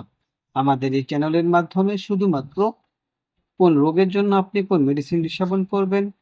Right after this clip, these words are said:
সেই সম্পর্কে বলা হয়। সুতরাং যে কোনো মেডিসিন গ্রহণ করার পূর্বে অবশ্যই একজন অভিজ্ঞ ডক্টরের পরামর্শ নিয়ে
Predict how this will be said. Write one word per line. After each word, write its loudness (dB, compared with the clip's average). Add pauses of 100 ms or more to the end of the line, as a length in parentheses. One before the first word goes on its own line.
(160)
সেই 0
সম্পর্কে -4
বলা -4
হয়। -6 (1300)
সুতরাং 2
যে 0
কোনো 2
মেডিসিন -2 (400)
গ্রহণ 2
করার 0
পূর্বে 0
অবশ্যই -2
একজন -2
অভিজ্ঞ -4
ডক্টরের -6
পরামর্শ -6
নিয়ে 0